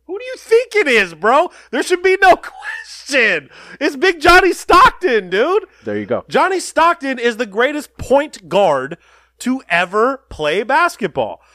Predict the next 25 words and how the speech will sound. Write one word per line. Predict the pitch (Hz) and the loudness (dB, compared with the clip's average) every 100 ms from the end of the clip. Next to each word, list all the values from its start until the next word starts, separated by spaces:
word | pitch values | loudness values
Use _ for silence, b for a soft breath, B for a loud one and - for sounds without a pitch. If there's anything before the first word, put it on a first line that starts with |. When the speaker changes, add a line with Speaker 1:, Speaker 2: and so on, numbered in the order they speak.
| b b - | b b -8
Speaker 1:
And | 156 | -6
you | 180 269 | -6 -8
can | 311 277 | -10 -8
ask | 156 156 185 - - - _ _ _ | -4 -2 -4 -6 -16 -20 _ _ _
whoever | 175 156 190 | -2 0 -2
you | 240 254 | -6 -4
want. | 277 240 | -2 -2
Ask | 107 139 220 - | -2 -4 -6 -4
Charles | 220 240 214 | -2 0 -2
Barkley, | 160 185 254 247 262 233 | -2 0 -2 -6 -10 -4
ask | 151 220 - - | -2 -2 -4 -8
Gary | 160 233 254 | -4 -2 -4
Payton, | - 202 233 233 254 | -6 -6 -6 -12 -10
ask | 160 196 247 B B B | -4 -4 -6 B B B
Isaiah | 165 185 175 247 262 | -2 -2 0 0 -2
Thomas, | - 214 233 254 | -2 -2 0 -4
and | 196 | -6
they | 196 | -6
will | 247 | -4
all | 214 208 254 | 0 0 0
tell | - 247 | -4 -8
you | 254 | -8
the | 233 | -14
same | - 202 220 | -10 -8 -8
thing. | - 147 135 | -4 -4 -4